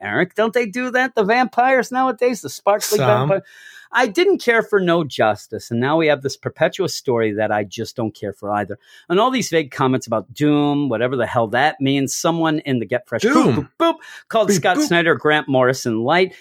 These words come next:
Speaker 1: and it's really a perfect description. I'm not a Grant Morrison fan in the slightest, but for some reason, Snyder has become the golden child of D C, and I just don't get it. I, I'm telling you, one of the reasons is he hits deadlines, and unfortunately, that
Speaker 2: Yeah.
Speaker 1: seems to be a very major thing.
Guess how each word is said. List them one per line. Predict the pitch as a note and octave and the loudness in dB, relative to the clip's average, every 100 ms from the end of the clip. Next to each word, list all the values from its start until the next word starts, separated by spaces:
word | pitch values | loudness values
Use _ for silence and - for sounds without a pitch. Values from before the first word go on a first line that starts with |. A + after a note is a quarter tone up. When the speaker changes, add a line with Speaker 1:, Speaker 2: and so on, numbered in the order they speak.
| - | -8
Speaker 1:
and | E3+ | -2
it's | D#3 - | -2 2
really | C3 A#2 | 2 2
a | |
perfect | A2 - G2+ A2 - | -2 -4 -6 -10 -14
description. | - - C#3+ B2+ - | -14 -2 0 0 -2
I'm | G#2 G#2 | -6 -2
not | G#2+ G#2 | -2 -4
a | |
Grant | F#2+ G#2+ | -2 -4
Morrison | A2 G#2 - G#2+ | -2 -4 -4 -6
fan | - G#2+ | -2 -2
in | G2 | -2
the | F2+ | -6
slightest, | - D3+ D#3 D#3+ - - - - | -2 2 2 0 -4 -18 -8 -2
but | C#3 | 2
for | C#3 | 0
some | - C3+ | 2 2
reason, | A#2+ A2 B2+ | 2 0 -4
Snyder | - A#2+ A2 | -4 -2 0
has | A2 | -2
become | - G2+ - G#2 | -4 -8 -6 -4
the | |
golden | G2 A2 G#2 | -2 -4 -4
child | - A2 G2+ | -6 -4 -4
of | |
D | F#2+ G#2+ | -6 -10
C, | - C3+ | -4 0
and | A#2 | 0
I | G2+ | 0
just | - A2+ - | -4 -6 -2
don't | A2 F#2+ _ | -2 -2 _
get | - B2 G2 | 0 0 0
it. | F#2+ _ _ _ _ - | -6 _ _ _ _ -8
I, | A#2 | -2
I'm | A#2 A#2+ | -2 -2
telling | - C#3 A#2 | 0 0 0
you, | G2+ | 0
one | A2+ A#2+ | 2 2
of | G#2+ | 2
the | G#2 | 0
reasons | G#2 G#2 G#2+ - | -2 -2 -6 -6
is | G#2 G2+ | -6 -6
he | A2 G2 | -8 -4
hits | G2+ A2+ - | -4 -4 -4
deadlines, | A#2 G#2+ F2+ F2 F2 - | -2 -2 -2 -8 -8 -8
and | G#2+ | -6
unfortunately, | G#2+ - C3 B2+ B2+ G#2 G2+ | -6 -2 -2 0 -2 -4 -2
that | G#2+ A2 | -2 0
Speaker 2:
Yeah. | D#3+ | -2
Speaker 1:
seems | D#3+ B2 A2 F#2 | -2 -2 -2 -4
to | A2 | -6
be | A2 G#2 G2+ | -4 -4 -4
a | G#2 | -8
very | G2 G2 A#2+ A#2 A2 | -8 -2 2 2 0
major | G#2 G#2 G2+ F#2+ F#2 F2 | -2 -2 -4 -4 -10 -12
thing. | - A#2 F2+ | -2 -2 -2